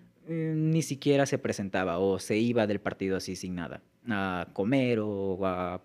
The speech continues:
ver tele o a cualquier cosa. Entonces, esta mala maña hizo que también abandonara el baloncesto, hizo que su hermano terminara de perder el interés por el baloncesto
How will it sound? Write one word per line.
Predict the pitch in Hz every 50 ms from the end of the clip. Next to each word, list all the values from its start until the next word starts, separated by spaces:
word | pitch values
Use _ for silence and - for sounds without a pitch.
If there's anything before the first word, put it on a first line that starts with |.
| _
ver | 107 104 107 101 95 -
tele | - _ 104 101 95 95 95
o | 87 85
a | 90 -
cualquier | - 87 - - 92 90
cosa. | - 92 85 - 78 82 - - - - - -
Entonces, | _ - 160 160 160 - -
esta | 135 - 160 156
mala | 151 147 151 151
maña | 147 151 156 156 156 160 151
hizo | 147 147 156 147
que | - 131
también | - 110 107 110 107 107 107 104 107
abandonara | 110 101 101 98 92 95 98 98 104
el | 104
baloncesto, | 101 104 113 127 143 139 - 180 175 - - 180 185
hizo | 156 123 - 120 -
que | - 104
su | - - 87
hermano | 85 87 104 135 160 165 151 143 139 135 139
terminara | - 113 107 107 104 104 107 107
de | 107 104
perder | - 101 95 98 101 101
el | 98
interés | 95 95 101 101 95
por | - - 110 107
el | 110
baloncesto | 117 113 123 139 - 170 160 156 - 190 214 214